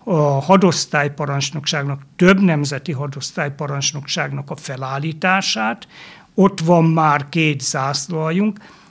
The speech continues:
Tizenkilencben kezdtük el felállítani a Szolnokon a különleges műveleti erő komponens parancsnokságát.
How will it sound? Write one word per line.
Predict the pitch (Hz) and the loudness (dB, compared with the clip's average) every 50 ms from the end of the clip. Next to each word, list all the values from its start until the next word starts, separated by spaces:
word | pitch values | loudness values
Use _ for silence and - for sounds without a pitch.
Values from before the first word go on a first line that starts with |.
| - - _ | -20 -20 _
Tizenkilencben | - 220 220 175 208 175 170 170 165 - 185 170 165 160 160 156 143 139 151 151 151 147 | 2 4 6 6 6 6 4 4 4 2 2 2 4 2 0 0 -2 -2 0 0 0 0
kezdtük | 151 - 175 160 151 - - - 151 139 - | 0 0 2 2 2 0 -2 -8 -10 -6 -4
el | 185 151 147 143 139 139 139 | -4 -2 -2 -2 -2 -2 -4
felállítani | 139 139 - 165 156 156 143 139 139 143 147 139 143 - 147 135 135 143 143 143 143 139 - - - - | -4 -4 -4 -2 0 0 0 0 -2 -2 -4 -6 -6 -6 -4 -4 -2 -2 -2 -4 -4 -6 -10 -18 -20 -16
a | _ 165 143 | _ -8 -6
Szolnokon | 135 - - - 180 170 156 151 143 139 139 139 139 139 151 156 170 180 185 - - - - | -6 -6 -2 0 2 2 4 2 2 0 -2 -4 -4 -2 2 2 2 2 2 -2 -8 -20 -18
a | _ - | _ -12
különleges | - - 180 170 165 160 156 151 151 139 151 147 - - - | -2 0 2 2 2 2 2 0 0 0 -2 -2 -2 0 2
műveleti | 151 156 160 160 156 160 156 147 147 143 147 - 151 | 4 4 4 4 2 2 0 0 -2 -2 -2 -2 -2
erő | 156 151 147 151 147 | 0 0 0 -2 -4
komponens | 135 143 - 151 156 147 143 - 156 147 139 139 139 135 - | -6 -6 -4 -4 -2 -2 -4 -4 -4 -2 -2 -2 -2 -2 -4
parancsnokságát. | - - - 139 127 127 135 143 143 - 147 151 143 - - - 196 180 180 185 185 202 208 208 208 - | -6 -6 -10 -10 -8 -6 -6 -6 -6 -6 -6 -8 -8 -8 -6 -4 -4 -4 -4 -4 -2 -2 -2 -2 -2 -6